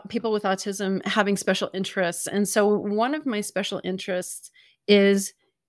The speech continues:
humanity and wounding and trauma and the impact it has and all the things that we do to compensate. Like, we come up with some really creative strategies to continue navigating our world,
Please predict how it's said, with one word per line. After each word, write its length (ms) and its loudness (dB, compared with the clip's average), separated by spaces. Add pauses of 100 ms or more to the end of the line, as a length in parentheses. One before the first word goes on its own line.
humanity 1120 4
and 420 -2
wounding 840 -2
and 320 -4
trauma 540 0 (100)
and 120 0
the 120 -4
impact 500 -2
it 140 -2
has 380 -2
and 220 -2 (180)
all 720 2
the 520 0 (160)
things 320 6
that 180 6
we 180 -2
do 280 2
to 80 6
compensate. 1040 -4
Like, 200 -6
we 160 -8
come 280 -6
up 140 -4
with 120 -6
some 220 -4
really 320 -6
creative 420 -4
strategies 960 -4 (380)
to 260 0
continue 600 -2
navigating 720 -4
our 160 -4
world, 640 -4